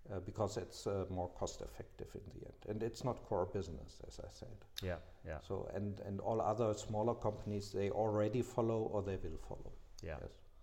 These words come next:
Speaker 2: Yeah,
Speaker 1: So
Speaker 2: interesting. Well, that's good.
Speaker 1: Mm-hmm.
Speaker 2: I, I agree with you, and I'd like to
Speaker 1: Mm-hmm.
Speaker 2: see that continue to move even faster. Yeah.
Speaker 1: Yes. Mm-hmm.
Speaker 2: So the name of this, uh, blog is, or this podcast and video series is called The Real-Time Enterprise.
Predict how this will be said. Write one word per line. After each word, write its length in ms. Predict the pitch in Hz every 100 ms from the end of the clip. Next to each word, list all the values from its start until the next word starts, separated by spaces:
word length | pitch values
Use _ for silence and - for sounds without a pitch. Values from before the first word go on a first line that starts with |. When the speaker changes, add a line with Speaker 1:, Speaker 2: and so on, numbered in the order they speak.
| -
Speaker 2:
Yeah, 80 | 76 73 -
Speaker 1:
So 100 | -
Speaker 2:
interesting. 400 | 95 98 85 80 80 82 -
Well, 100 | 95
that's 140 | 92
good. 180 | - 90
Speaker 1:
Mm-hmm. 360 | 82 82 80 80
Speaker 2:
I, 40 |
I 40 | 87 80
agree 240 | 90 95 92
with 220 | 87 -
you, 140 | 87
and 100 | 85
I'd 160 | 82 80
like 180 | 82 95
to 60 |
Speaker 1:
Mm-hmm. 100 | 90
Speaker 2:
see 80 | 87
that 220 | 80 80
continue 440 | - 85 92 90 85
to 120 | 87
move 260 | 82 80
even 240 | 82 76 78 76
faster. 560 | - 85 82 - - - - - - - - - - - - -
Yeah. 80 | 92 71
Speaker 1:
Yes. 80 | - - - - -
Mm-hmm. 100 | - 95 -
Speaker 2:
So 160 | -
the 80 | 107
name 240 | 107 120 117
of 180 | 101
this, 360 | 98 107 - -
uh, 280 | 98 95 87 82
blog 380 | 104 104 101 90
is, 300 | 92 85 -
or 120 | 92 101
this 300 | 92 - -
podcast 720 | - 110 98 - 101 95 -
and 140 | 98
video 220 | 104 98
series 380 | 92 104 95 90
is 120 | 92
called 240 | - 104 90
The 80 | 90
Real-Time 600 | 92 107 101 101 98 90
Enterprise. 840 | 98 107 101 98 87 82 82 80